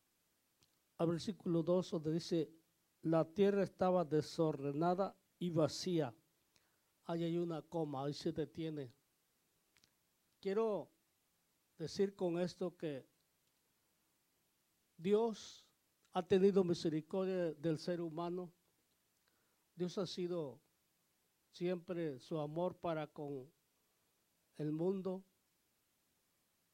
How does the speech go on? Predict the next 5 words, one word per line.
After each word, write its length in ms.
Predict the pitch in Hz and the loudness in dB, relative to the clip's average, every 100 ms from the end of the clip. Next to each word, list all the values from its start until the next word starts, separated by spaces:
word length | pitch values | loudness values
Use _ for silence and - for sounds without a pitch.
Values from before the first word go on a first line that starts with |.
| _ | _
tanto 440 | - 180 185 - 180 | 2 2 2 -2 -2
así 480 | - 180 185 196 185 _ _ _ _ _ _ _ _ _ _ _ | -2 -4 -4 -6 -10 _ _ _ _ _ _ _ _ _ _ _
que 460 | - 160 151 139 131 _ _ _ _ _ _ _ | -6 -4 -4 -6 -10 _ _ _ _ _ _ _
ha 120 | 175 | -6
sentido 800 | - 202 170 - 196 196 170 131 | -2 -2 -2 -6 -4 -2 -4 -6